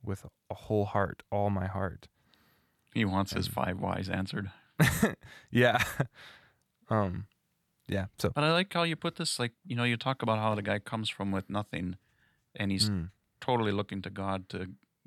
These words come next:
Speaker 2: give him the five whys, so to speak, you know, every, every bit of the, what, you know, it's like, this guy is, uh, this is what I would think would be walking with God.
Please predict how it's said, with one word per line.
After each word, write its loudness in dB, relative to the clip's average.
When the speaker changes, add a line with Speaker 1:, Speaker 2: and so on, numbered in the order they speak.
Speaker 2:
give -2
him 0
the -6
five -2
whys, 0
so -6
to -8
speak, -4
you -4
know, -4
every, -2
every 2
bit 0
of -4
the, -4
what, -2
you -2
know, 0
it's -8
like, -6
this 0
guy 2
is, 0
uh, -6
this -2
is -2
what 2
I 4
would -4
think -6
would -6
be -2
walking -6
with -8
God. -2